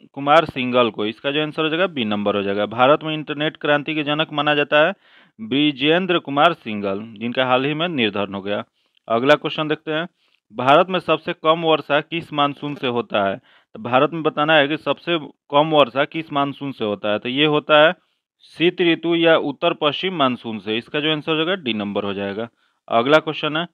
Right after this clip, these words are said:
निम्नलिखित में से किसने उर्दू में तहजीबुल अखलाक नामक मासिक पत्रिका प्रारंभ किए थे? ये प्रारंभ किए थे सर सैयद अहमद खान ने। इसका जो आंसर हो जाएगा, सी नंबर हो जाएगा।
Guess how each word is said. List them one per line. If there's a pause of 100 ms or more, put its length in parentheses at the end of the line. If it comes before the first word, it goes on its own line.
(240)
निम्नलिखित
में
से
किसने
उर्दू
में
तहजीबुल (100)
अखलाक (120)
नामक
मासिक
पत्रिका
प्रारंभ
किए
थे? (500)
ये
प्रारंभ
किए
थे
सर
सैयद
अहमद
खान
ने।
इसका
जो
आंसर
हो
जाएगा,
सी
नंबर
हो
जाएगा।